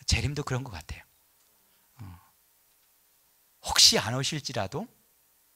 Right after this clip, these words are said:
그 기다림 자체가 의미가 있는 거. 왜냐하면 그런 충분한 의미와 가치를 주시는 분이기 때문에 그렇습니다. 그래서 우리에게 주어진, 남겨진 이 기다림이라는 시간을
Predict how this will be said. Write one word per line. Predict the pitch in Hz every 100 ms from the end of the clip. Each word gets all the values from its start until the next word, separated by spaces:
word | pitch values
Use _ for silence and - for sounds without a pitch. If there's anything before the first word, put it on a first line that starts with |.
| _ _ _
그 | - -
기다림 | - 120 117 110
자체가 | - - - 107 95 131 - _ _ _ _ -
의미가 | 113 113 113 107 90
있는 | 82 82
거. | - - -
왜냐하면 | 113 117 135 135 - - - - _
그런 | 147 147 156
충분한 | 139 - 185 156 151 139
의미와 | 117 120 123 123 120
가치를 | - - - - 123
주시는 | 107 113 - 104
분이기 | 98 92 92
때문에 | 127 160
그렇습니다. | 92 85 - 85 82 - - _ _ _ _ _ _ _ _ _ _ _
그래서 | 139 143
우리에게 | 123 143 143 139 117
주어진, | - 117 117 120 101 - _ _ _ _ _ _ -
남겨진 | 107 113 117 113 110
이 |
기다림이라는 | 98 - 120 117 123 117 113 110
시간을 | - - 143 113 156 107